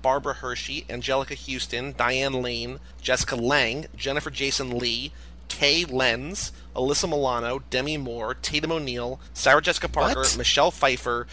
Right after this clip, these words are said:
Speaker 1: Julia Roberts, Meg Ryan, Winona Ryder, Jane Seymour,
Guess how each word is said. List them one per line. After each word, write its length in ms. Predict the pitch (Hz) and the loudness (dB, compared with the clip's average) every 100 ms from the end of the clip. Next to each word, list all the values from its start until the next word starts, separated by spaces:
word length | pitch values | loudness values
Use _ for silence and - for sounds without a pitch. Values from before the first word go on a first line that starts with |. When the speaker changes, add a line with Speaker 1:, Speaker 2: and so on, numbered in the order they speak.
| - - | -14 -8
Speaker 1:
Julia 400 | - 143 170 180 | -4 0 2 4
Roberts, 560 | 135 127 127 127 - | 6 6 6 0 -2
Meg 340 | 110 123 135 156 | -2 4 4 4
Ryan, 560 | 139 127 120 117 120 - - | 4 4 4 0 -4 -8 -12
Winona 400 | - 123 131 151 | -8 -2 0 2
Ryder, 480 | 170 127 117 117 135 - - - | 2 4 2 2 -2 -6 -16 -14
Jane 320 | - 127 151 | -4 -2 0
Seymour, 560 | 175 156 147 127 117 139 | 2 2 0 -2 -2 -2